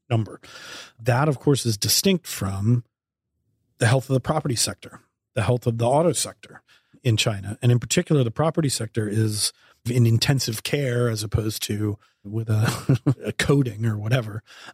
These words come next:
It's not healthy, and that is not what's going to lead China to a five-handle G D P growth this year.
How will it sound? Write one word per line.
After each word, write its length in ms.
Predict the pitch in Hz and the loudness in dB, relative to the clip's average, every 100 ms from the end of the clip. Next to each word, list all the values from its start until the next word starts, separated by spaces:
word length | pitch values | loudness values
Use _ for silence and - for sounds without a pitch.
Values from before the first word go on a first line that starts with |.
| - | -6
It's 140 | 131 | 0
not 140 | 196 151 | 2 2
healthy, 320 | 151 - 202 | 2 2 4
and 100 | 165 | 6
that 120 | 139 | 4
is 120 | 131 | 4
not 320 | 131 135 131 - | 6 4 2 -2
what's 180 | 131 120 | -2 2
going 180 | 123 120 | 2 2
to 60 | 110 | 2
lead 560 | 113 120 123 110 104 - - | 2 4 2 0 -4 -12 -4
China 520 | - 120 120 104 104 | -2 0 -2 -4 -6
to 460 | - 110 104 101 101 - | -2 0 0 -4 -6 -4
a 80 | 113 | -4
five-handle 760 | - 120 117 110 117 110 107 | -2 0 0 0 0 0 -2
G 200 | 107 110 | -2 -2
D 80 | 107 | -2
P 180 | 107 113 | 0 -2
growth 460 | 110 - - - _ _ _ _ - | -2 -10 -14 -20 _ _ _ _ -2
this 280 | 113 - | -2 0
year. 260 | 104 - - | -2 -4 -6